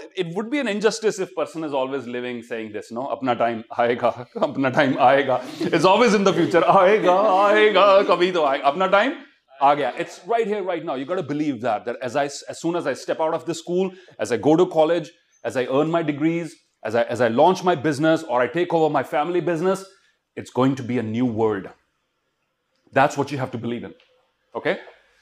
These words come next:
McKinsey C E O Bob Sternfels, he said, "This won't just be India's decade,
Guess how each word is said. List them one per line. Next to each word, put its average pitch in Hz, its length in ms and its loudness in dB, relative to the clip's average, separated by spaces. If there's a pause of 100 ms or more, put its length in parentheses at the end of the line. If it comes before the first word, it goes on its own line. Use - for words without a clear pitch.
McKinsey 214 480 0
C 196 320 -6
E 190 40 4
O 143 220 4
Bob 139 300 2
Sternfels, 165 600 0
he 135 80 0
said, 147 400 -4 (520)
"This 135 240 -4
won't 180 220 0
just 147 240 -4
be 139 60 2 (200)
India's 123 360 -2 (280)
decade, 113 440 -6